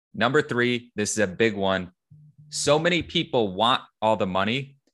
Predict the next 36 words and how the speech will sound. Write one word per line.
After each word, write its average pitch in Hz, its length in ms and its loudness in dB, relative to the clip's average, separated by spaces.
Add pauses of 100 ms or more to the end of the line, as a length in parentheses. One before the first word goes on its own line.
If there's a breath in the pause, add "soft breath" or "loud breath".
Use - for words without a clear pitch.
(180)
but 98 160 -4
very 147 320 4
few 156 240 -4
people 117 600 -2 (140)
work 117 260 0
on 107 180 2
building 110 340 0
the 92 60 -6
habits 101 360 -4
necessary 147 720 2
so - 180 -6
that 110 160 0
they 101 120 -2
can 95 200 -8
get 117 200 -4
that 135 180 2
money, 131 300 0
retain 123 440 -4
the 113 80 0
money, 95 340 -2
and 90 140 -6
then 87 80 -8
grow 98 220 -2
the 87 100 -6
money. 82 320 -10 (920 soft breath)
So - 120 -4
you 117 220 -2
have 160 240 -2
to 143 120 -2
d-, 104 280 -12 (160)
figure 160 300 4
out 127 200 4
some 165 380 0
sort 135 340 -2
of 98 140 -2
system 90 760 -4